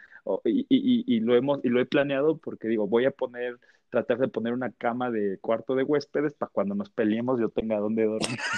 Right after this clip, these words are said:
¿no? <laughs> O sea, saber, saber que esas adversidades incluso también las quiero pasar con ella, güey. O sea, este, creo que, güey, creo que yo en ese, en, en este momento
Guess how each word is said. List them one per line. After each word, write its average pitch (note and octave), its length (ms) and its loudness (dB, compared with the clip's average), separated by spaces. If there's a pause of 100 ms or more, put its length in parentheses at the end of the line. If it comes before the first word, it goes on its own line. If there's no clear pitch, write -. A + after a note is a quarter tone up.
¿no? D#3+ 60 4
<laughs> - 40 0 (1120)
O - 20 -20
sea, - 140 2
saber, C3+ 280 6 (420)
saber D3 280 4
que - 120 -2
esas F3 240 4
adversidades B2+ 880 2
incluso B2 440 -4
también A#2+ 380 -2
las B2 160 0
quiero B2 240 -4
pasar A2+ 360 -6
con A#2+ 200 -6
ella, A#2 220 -4
güey. G2 220 -8 (120)
O - 60 -20
sea, G#2+ 160 -8 (400)
este, A2 800 -2 (420)
creo C3 260 6
que, E3 140 0
güey, B2 180 -2 (120)
creo B2 180 -2
que C#3 140 -8
yo C3+ 100 2
en C3 140 -2
ese, B2+ 240 -8
en, A2 340 -6
en A#2 100 -4
este B2 220 -2
momento C3 540 -4